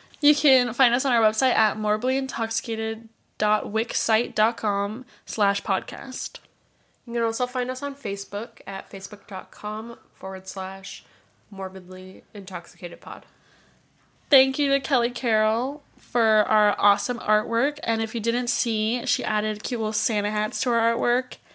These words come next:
Speaker 1: So go like our photo for,
Speaker 2: Right.
Speaker 1: so we can get all the validation that we need. <laughs> And you can find her at Art by Kelly on Instagram.
Speaker 2: That's Kelly with an I.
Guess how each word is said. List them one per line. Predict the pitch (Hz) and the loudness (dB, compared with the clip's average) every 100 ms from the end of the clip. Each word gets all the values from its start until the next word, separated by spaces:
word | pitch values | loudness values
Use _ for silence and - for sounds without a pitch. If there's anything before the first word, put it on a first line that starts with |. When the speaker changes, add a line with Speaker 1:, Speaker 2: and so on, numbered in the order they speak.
| - _ - | -20 _ -4
Speaker 1:
So | - 226 214 202 - _ _ 226 | 0 0 0 -2 -6 _ _ -2
go | 214 202 | 2 4
like | 190 185 | 2 0
our | 175 | -2
photo | - - - 247 _ | -4 -6 -8 -12 _
for, | - 214 | 0 2
Speaker 2:
Right. | 190 - | 2 2
Speaker 1:
so | 240 220 | 2 2
we | 226 | 0
can | 240 | 0
get | 220 | 2
all | 202 208 | 4 4
the | 202 | 2
validation | 190 190 208 214 | 0 -2 -4 -6
that | 214 - | -4 -4
we | - | -6
need. | - - _ - | -10 -14 _ -14
<laughs> | - - 466 466 - - - 269 | -4 4 4 2 -14 -14 2 8
And | 302 269 | 8 8
you | 294 | 6
can | 311 285 | 4 6
find | 294 262 | 6 4
her | 254 254 | 4 4
at | 226 208 185 - - | 6 4 4 0 2
Art | 226 240 | 2 4
by | 233 233 | 2 2
Kelly | - 208 202 | -2 -2 0
on | 202 208 | -2 -2
Instagram. | 202 - - 185 190 285 - - | -2 -4 0 -2 -2 -4 -8 -12
Speaker 2:
That's | 220 - | -10 -10
Kelly | - 202 196 | -6 -6 -6
with | 202 | -8
an | 269 - | -10 -8
I. | 196 185 202 | -10 -8 -10